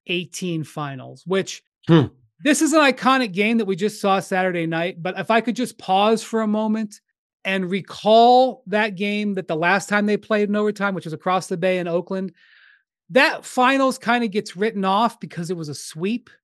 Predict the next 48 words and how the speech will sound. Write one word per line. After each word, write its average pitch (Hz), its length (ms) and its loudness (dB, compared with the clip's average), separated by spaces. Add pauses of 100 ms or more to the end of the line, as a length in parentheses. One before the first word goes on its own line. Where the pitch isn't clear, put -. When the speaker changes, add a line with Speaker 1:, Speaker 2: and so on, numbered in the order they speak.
(120)
Speaker 1:
And 214 320 2
if 214 160 -4
it's 208 140 -6
remembered 214 400 2
at 208 80 2
all, 214 240 4
it's 202 180 -8
remembered 196 340 -6
for - 100 -14
the 175 100 -4
J 190 200 0
R 190 140 0
Smith 185 400 -8
meme 196 260 -4
where 165 140 -4
J 170 160 -2
R 175 120 0
didn't 180 280 -4
know 175 180 -4
the 160 140 -4
game 165 220 -2
was 151 140 -6
tied 165 440 -4
and 147 140 -4
dribbled 165 260 -4
the 151 60 -6
ball 156 280 0
out. 160 420 -4 (100)
I, 240 160 0
I 240 80 6
will 311 120 2
just 269 240 0
say 277 200 6
that 202 240 -2 (640)
wasn't 294 360 2
a 208 80 0
guarantee 233 540 2
that, 185 180 -2 (420)
so 196 280 -4 (160)
basically 254 340 4
what 202 100 2
happened 220 340 2
was 175 320 -2 (340)
at 175 80 -10
the 214 100 2
end 240 120 6
of 220 80 2
regulation, 190 720 0